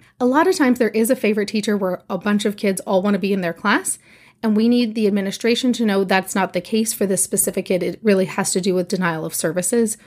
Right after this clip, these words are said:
for their accommodations. And we want to make sure that we are articulating, it's not just picking a favorite teacher,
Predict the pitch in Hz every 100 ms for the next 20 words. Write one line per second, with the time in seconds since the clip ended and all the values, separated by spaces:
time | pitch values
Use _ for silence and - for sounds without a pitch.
0 | _ - 185 175 160 - 151 156 151 -
1 | - - - _ _ - _ 226 202 208
2 | 196 220 214 208 - 202 202 202 190 180
3 | - 185 302 294 214 180 175 190 190 190
4 | 202 208 196 190 - 233 208 202 185 175
5 | 165 - - 220 185 175